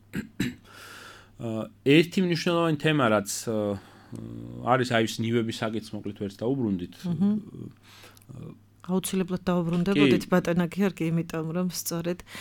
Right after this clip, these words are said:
Speaker 2: ამ ნაწილშიც, ა, იყო თქვენი მოთხოვნა, რომ ცვლილებები უნდა შევიდეს სახელმწიფო შესყიდვების საკანონმდებლო ბაზაში, რომელიც გარკვეულ შეზღუდვებს დააწესებს რუსული წარმომავლობის, როგორც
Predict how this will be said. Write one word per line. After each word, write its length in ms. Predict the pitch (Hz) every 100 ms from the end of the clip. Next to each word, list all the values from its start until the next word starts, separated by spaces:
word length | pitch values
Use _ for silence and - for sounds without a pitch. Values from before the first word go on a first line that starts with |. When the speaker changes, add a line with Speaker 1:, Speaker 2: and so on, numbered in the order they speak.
| - -
Speaker 2:
ამ 260 | - 190 202
ნაწილშიც, 720 | 175 160 - 123 160 - 190 - - -
ა, 120 | 156
იყო 240 | 147 - 143
თქვენი 560 | - - 170 156 143 135 -
მოთხოვნა, 1120 | - 156 156 151 151 143 - - - 123 117
რომ 320 | 131 175 196 202 - - -
ცვლილებები 680 | - - 185 185 170 156 147
უნდა 220 | 156 151
შევიდეს 480 | 151 156 147 151 196
სახელმწიფო 500 | 160 160 156 - -
შესყიდვების 840 | 151 156 156 - 147 143 143 143
საკანონმდებლო 760 | - 151 147 147 143 139 - 143 - - -
ბაზაში, 520 | 160 151 127 - 247
რომელიც 440 | - 175 170 180 -
გარკვეულ 600 | - 127 165 - 170 160
შეზღუდვებს 640 | - 151 151 147 165 180
დააწესებს 600 | - 151 156 - 147 185 -
რუსული 440 | - - 190 196 214 - - -
წარმომავლობის, 1000 | - 165 160 175 170 156 151 147 151 214
როგორც 320 | 165 - 147